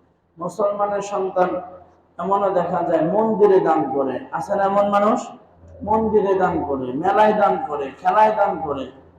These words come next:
এই সমস্ত জায়গার মধ্যে টাকা পয়সা ছিটায়, টাকার কোনো মানে সেখানে কমতি থাকে না, ইচ্ছা মতন ইয়ে করতে থাকে। আবার দেখা গেছে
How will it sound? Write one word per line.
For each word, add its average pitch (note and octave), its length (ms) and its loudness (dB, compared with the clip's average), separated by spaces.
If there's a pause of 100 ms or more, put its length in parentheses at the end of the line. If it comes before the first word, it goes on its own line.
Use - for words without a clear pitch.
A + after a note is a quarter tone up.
(240)
এই F3+ 100 -4
সমস্ত A3+ 500 -4
জায়গার G3+ 440 2
মধ্যে F#3 380 -6
টাকা A3 240 -6
পয়সা F#3 340 -4
ছিটায়, E3 500 -6 (480)
টাকার G#3 280 0 (120)
কোনো A3+ 200 2 (840)
মানে F#3+ 180 -2
সেখানে G3+ 400 -4
কমতি A3 380 -2
থাকে D3+ 300 -4
না, C3+ 100 -4
ইচ্ছা B3 320 -4
মতন A#3+ 440 -2 (480)
ইয়ে F#3+ 220 2
করতে D3+ 380 0
থাকে। B2+ 280 -6 (460)
আবার A3 340 2
দেখা A3+ 200 4
গেছে A3 600 4